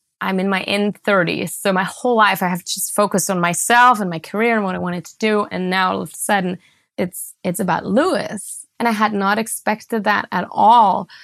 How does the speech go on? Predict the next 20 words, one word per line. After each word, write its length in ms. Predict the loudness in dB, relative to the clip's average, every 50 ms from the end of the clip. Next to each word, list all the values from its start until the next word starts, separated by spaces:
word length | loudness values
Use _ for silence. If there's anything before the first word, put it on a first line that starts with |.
| -20 -20 _ _ _ _ _ _ _
And 140 | -4 -2 -2
I 80 | -2 -2
think 240 | -2 -4 -6 -4
for 100 | -2 0
all 180 | 2 2 2 2
the 80 | 2 2
mothers 460 | 2 2 2 2 2 0 0 -2 0
out 320 | 2 2 2 2 0 -2
there 280 | 0 2 4 4 4 2
and 140 | 2 0 0
the 60 | 0
mothers 380 | 0 0 0 0 -2 -2 -6 -10 -8
to 80 | -6 -6
be, 560 | -6 -4 -4 -2 0 2 2 2 0 -2 -4 -10 -18 -20 -20 -20 -20 _ _ _ _ _ -12 -10 -6 -4
we 120 | -2 0
have 360 | 2 2 2 2 2 0 -2 -4
to 160 | -4 -4 -4
tell 680 | -4 -4 0 2 4 4 4 4 2 2 0 -2 -4 -2
them 400 | 0 0 2 2 0 0 0 0
that 380 | 2 2 2 2 0 -2 -6